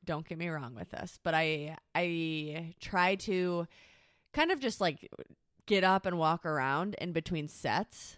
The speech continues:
when I'm, like, just lifting. Now, I'm not saying I'm, like, doing jumping jacks. I'm not doing cardio. Like, I'm still resting.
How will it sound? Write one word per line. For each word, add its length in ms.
when 160
I'm, 200
like, 220
just 420
lifting. 600
Now, 160
I'm 60
not 200
saying 220
I'm, 100
like, 240
doing 300
jumping 400
jacks. 340
I'm 100
not 180
doing 200
cardio. 580
Like, 140
I'm 120
still 280
resting. 760